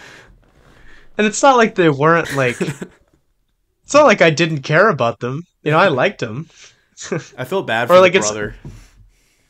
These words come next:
Speaker 1: Yeah, that was sad,
Speaker 2: 'Cause
Speaker 1: dude.
Speaker 2: he got lumped in the shit, and he's the one that got <laughs> shot and fucking killed.
Speaker 1: I, I know. That was
Speaker 2: Or
Speaker 1: really
Speaker 2: did he
Speaker 1: sad.
Speaker 2: die? I think he died.
Speaker 1: I think he did, yeah.
Speaker 2: Yeah. It's just like,
Speaker 1: Yeah.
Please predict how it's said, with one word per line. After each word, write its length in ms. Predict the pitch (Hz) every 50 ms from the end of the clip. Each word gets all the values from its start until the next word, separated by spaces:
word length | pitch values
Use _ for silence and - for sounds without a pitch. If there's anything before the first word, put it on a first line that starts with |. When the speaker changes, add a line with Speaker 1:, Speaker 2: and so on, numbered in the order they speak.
| _ _ _ _ _ _ _ _ -
Speaker 1:
Yeah, 280 | 143 156 156 151 151
that 180 | 151 170 180 160
was 200 | 135 123 107 101
sad, 560 | - - 117 110 110 113 117 113 113 113 104
Speaker 2:
'Cause 180 | 110 110 107 104
Speaker 1:
dude. 80 | 107 113
Speaker 2:
he 60 | 107
got 180 | 110 107 101
lumped 240 | 104 110 107 107 -
in 100 | 110 104
the 80 | 107 107
shit, 220 | - - 117 107
and 100 | 107 104
he's 180 | 110 110 101 101
the 60 | 104
one 100 | 104 104 104
that 60 | 104
got 140 | 107 120 123
<laughs> 140 | - - -
shot 300 | - 101 113 120 117 - - - - -
and 100 | - -
fucking 420 | - - - 113 - - 110 110 101
killed. 260 | - 104 101 - -
Speaker 1:
I, 240 | - 156 147 135 107 _ _ _ _ _ _ _ _ _ _ _ _ -
I 120 | 165 151
know. 340 | 147 143 127 123 120 139 143 _ _ _ -
That 180 | 147 139 135 127
was 80 | 123 120
Speaker 2:
Or 80 | 127 123
Speaker 1:
really 60 | 120
Speaker 2:
did 100 | 123 131
he 60 | 156
Speaker 1:
sad. 80 | 175 - 170 180 190 202 208
Speaker 2:
die? 80 | 208 190 -
I 80 | -
think 200 | 135 - 170 165
he 60 | 147 113
died. 260 | 117 113 113 120 120 _ _ _ _ _ _ _ _ _ _ _ _ -
Speaker 1:
I 120 | - 151
think 240 | 156 - 233 240 -
he 80 | 156 131
did, 320 | 113 131 127 127 120 113
yeah. 220 | 123 120 120 117 120 - _ _ _ _ _ _
Speaker 2:
Yeah. 100 | - - - _ 147 143 _ _ _ _ _ _ _ _
It's 180 | - 127 - -
just 140 | - - -
like, 140 | 98 101 123
Speaker 1:
Yeah. 360 | 156 151 147 139 135 131